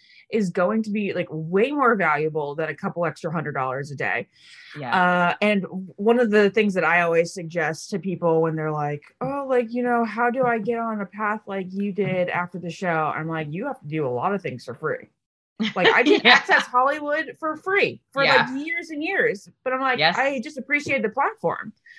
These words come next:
Speaker 2: Same.
Speaker 1: Anyway.
Speaker 2: I did so much stuff for Extra and Access
Speaker 1: Yeah.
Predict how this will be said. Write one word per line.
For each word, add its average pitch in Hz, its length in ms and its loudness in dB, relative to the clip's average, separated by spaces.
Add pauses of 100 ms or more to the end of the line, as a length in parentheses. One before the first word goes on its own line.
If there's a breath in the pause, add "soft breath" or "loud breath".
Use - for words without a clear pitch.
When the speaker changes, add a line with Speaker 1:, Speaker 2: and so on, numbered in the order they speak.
Speaker 2:
Same. 196 320 2
Speaker 1:
Anyway. 330 260 6
Speaker 2:
I 175 200 6
did 185 260 0
so 196 500 6
much 196 200 2
stuff 175 340 -2
for - 200 -2
Extra 165 600 0
and 160 120 -8
Access 156 360 -2
Speaker 1:
Yeah. 339 140 4